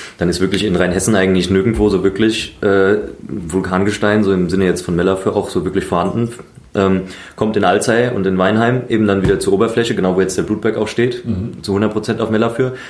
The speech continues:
Speaker 1: verschwindet dann wieder Richtung Nahe eigentlich so ein bisschen im Untergrund und kommt dann kurz vorher eben so Richtung Sieversheim wieder raus, in
Speaker 2: Ja.
Speaker 1: dem Falle dann als Porphyr, eben leicht abgewandelt geologisch.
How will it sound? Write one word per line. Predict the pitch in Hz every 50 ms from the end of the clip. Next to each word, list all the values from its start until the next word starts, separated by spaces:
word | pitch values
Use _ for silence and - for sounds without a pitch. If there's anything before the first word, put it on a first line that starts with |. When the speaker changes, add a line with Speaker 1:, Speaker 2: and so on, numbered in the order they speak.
| - -
Speaker 1:
verschwindet | - 101 92 - 113 135 160 151 - -
dann | 104 101 107 107 98 80
wieder | 107 101 104 98 101 98 98 87
Richtung | 101 107 - - 104 101
Nahe | 98 95 92 95 98 101 87
eigentlich | 90 95 95 104 101 -
so | 104 104
ein | 95
bisschen | 113 107 104 101
im | 101 113
Untergrund | 131 - 127 92 - 95 107 107 104
und | 98
kommt | 92 - 107 110 117
dann | 110 107 107
kurz | - 135 139 139 -
vorher | - 127 123 123 131 131 120
eben | 117 117 120 113
so | 110 110
Richtung | 107 107 - - 104 95
Sieversheim | 95 123 123 143 123 - 127 123 123 127 120 120
wieder | 113 107 98
raus, | 90 107 127 139 127 - - -
in | 98
Speaker 2:
Ja. | 92 101
Speaker 1:
dem | 104 110
Falle | 107 120 113 110 98
dann | 104 104 107
als | 98 95 90 -
Porphyr, | - - - 110 131 - - 147 143 139
eben | 117 120 107 110 110 101 95 87 82 73
leicht | 76 90 95 98 - - -
abgewandelt | - - - 107 104 110 117 113 110 113
geologisch. | - 120 117 117 120 117 131 127 -